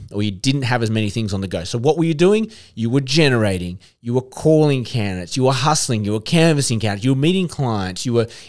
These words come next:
interviewing, you were sending in mails, you were advertising, you were grinding it out to generate those deals that have just come in, right? And what you need to make sure that you do when you're having those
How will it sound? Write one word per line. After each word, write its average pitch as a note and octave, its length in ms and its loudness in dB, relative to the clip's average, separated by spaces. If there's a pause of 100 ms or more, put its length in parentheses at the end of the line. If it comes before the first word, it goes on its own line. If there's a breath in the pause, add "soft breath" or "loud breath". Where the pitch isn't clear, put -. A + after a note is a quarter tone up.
interviewing, B2+ 640 2
you A#2 140 0
were A#2 180 2
sending D#3+ 380 2
in B2 160 2
mails, G#2+ 400 -4
you B2 80 2
were C3+ 80 4
advertising, C3 600 2
you C3 120 -2
were A#2+ 220 0 (460 soft breath)
grinding E3+ 520 2
it E3 120 4
out C3+ 380 2
to B2+ 80 0
generate C3+ 680 2
those A#2+ 240 2
deals A#2+ 300 0
that A2 60 -4
have G#2+ 120 -8
just C3+ 320 -2
come A#2 200 -2
in, D#2+ 200 -10 (580)
right? B2 300 0 (560)
And C3 220 2
what E3+ 240 4
you F#3+ 180 2
need E3 300 2
to D#3+ 100 0
make D#3+ 320 2
sure F3 280 4
that D#3+ 180 2
you F3 160 0
do B2 380 2
when B2+ 180 0
you're B2 80 -2
having D#3 420 0
those C3+ 200 4